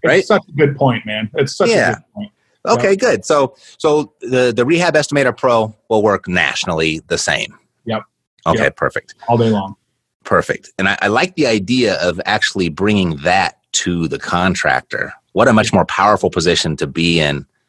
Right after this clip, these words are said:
Speaker 1: Yep.
Speaker 2: uh, with the contractor, especially when you're negotiating price and stuff.
Speaker 1: Right. And get this, man. Here, here's another thing that I accidentally found was just, it, it, it's, it's over the top.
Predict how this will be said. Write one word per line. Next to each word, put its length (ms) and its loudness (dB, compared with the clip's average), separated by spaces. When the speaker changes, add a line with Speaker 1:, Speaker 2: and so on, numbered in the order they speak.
Speaker 1:
Yep. 160 -2
Speaker 2:
uh, 260 0
with 160 0
the 80 -8
contractor, 560 -2
especially 320 -2
when 40 -2
you're 80 -2
negotiating 460 -2
price 340 -2
and 100 -10
stuff. 340 -6
Speaker 1:
Right. 200 -10
And 180 0
get 220 0
this, 220 -2
man. 220 -2
Here, 180 0
here's 220 0
another 300 2
thing 140 0
that 100 2
I 120 0
accidentally 540 0
found 400 0
was 320 -2
just, 380 -2
it, 180 2
it, 200 2
it's, 240 0
it's 160 0
over 200 4
the 100 0
top. 300 -2